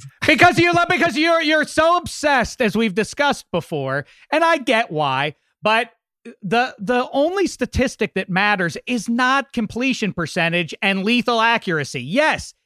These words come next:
it is a tremendous virtue for a professional quarterback, but other guys like Cam Newton and Ben Roethlisberger, to name two, thrived early in their careers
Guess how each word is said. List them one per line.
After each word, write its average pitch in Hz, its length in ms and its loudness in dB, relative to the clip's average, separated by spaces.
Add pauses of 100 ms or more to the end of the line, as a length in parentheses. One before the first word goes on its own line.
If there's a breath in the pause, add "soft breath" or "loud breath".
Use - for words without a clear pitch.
it 190 120 -2
is 220 140 0
a 226 80 0
tremendous 233 580 -2
virtue 208 600 0 (220 soft breath)
for 208 160 0
a 202 60 0
professional 208 580 0
quarterback, 208 640 0 (220 loud breath)
but 269 140 0
other 294 300 0
guys 254 320 0
like 233 200 -4
Cam 240 340 -2
Newton 254 320 -4
and 202 160 -2
Ben 220 160 2
Roethlisberger, 214 720 -2
to 196 120 -2
name 196 260 -2
two, 254 360 -2 (300 loud breath)
thrived 254 480 2
early 247 360 2
in 214 80 -2
their 247 200 2
careers 196 560 -2